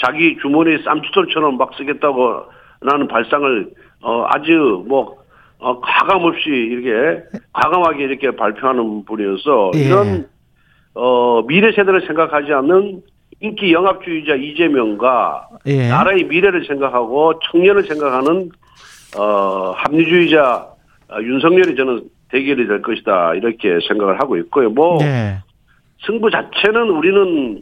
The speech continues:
Speaker 1: 초박빙으로 전개될 것이라고 전제를 하고, 예,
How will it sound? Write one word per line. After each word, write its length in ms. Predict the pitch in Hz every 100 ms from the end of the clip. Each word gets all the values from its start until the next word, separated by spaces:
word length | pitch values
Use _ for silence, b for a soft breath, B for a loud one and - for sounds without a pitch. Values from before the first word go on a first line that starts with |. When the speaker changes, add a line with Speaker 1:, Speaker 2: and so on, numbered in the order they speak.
| -
Speaker 1:
초박빙으로 760 | 208 160 - 185 196 196 185 180
전개될 440 | 160 180 143 135
것이라고 960 | 156 165 147 139 123 156 175 175 170 - _
전제를 480 | 180 208 196 160 143
하고, 640 | 202 139 117 139 98 76 _ b b _ _
예, 200 | 113 113